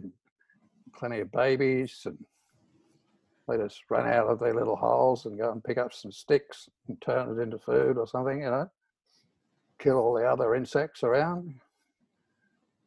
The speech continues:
Study ants. Ants are terrible fascists. You know, there are colonies of ants that have slaves.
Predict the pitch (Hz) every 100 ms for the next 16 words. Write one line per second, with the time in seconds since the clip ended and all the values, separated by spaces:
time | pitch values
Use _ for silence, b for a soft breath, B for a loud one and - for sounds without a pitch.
0 | _ _ - _ _ _ _ _ _ _
1 | - - - 202 185 147 165 185 202 -
2 | - - - 190 220 202 120 - 175 214
3 | 180 120 - _ _ _ _ _ _ _
4 | - - - - - - - - - _
5 | _ _ - - - 294 233 160 - -
6 | 143 135 - - 175 175 151 135 117 110
7 | 120 139 107 - - 107 120 117 - -
8 | 117 113 165 233 302 -